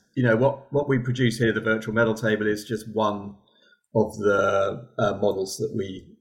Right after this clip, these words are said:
that we have. We ha-, I mentioned something called Podium Rankings earlier on in this interview, which is a more sophisticated way of,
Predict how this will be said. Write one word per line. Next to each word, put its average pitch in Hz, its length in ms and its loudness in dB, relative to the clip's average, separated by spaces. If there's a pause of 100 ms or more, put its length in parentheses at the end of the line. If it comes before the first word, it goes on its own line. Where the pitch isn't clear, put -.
(100)
that 113 160 0
we 92 180 -6
have. 95 280 -8
We 95 140 -6
ha-, - 300 -8
I 95 100 -6
mentioned 98 360 -8
something 101 240 -6
called - 320 -10
Podium 92 340 -6
Rankings 95 520 -8
earlier 95 320 -6
on 92 240 -8 (640)
in 120 160 6
this 107 180 4
interview, 104 480 0
which 113 240 -4
is 107 100 -6
a 107 100 -4
more 98 180 -4
sophisticated 107 920 -4
way 98 160 -8
of, 95 100 -10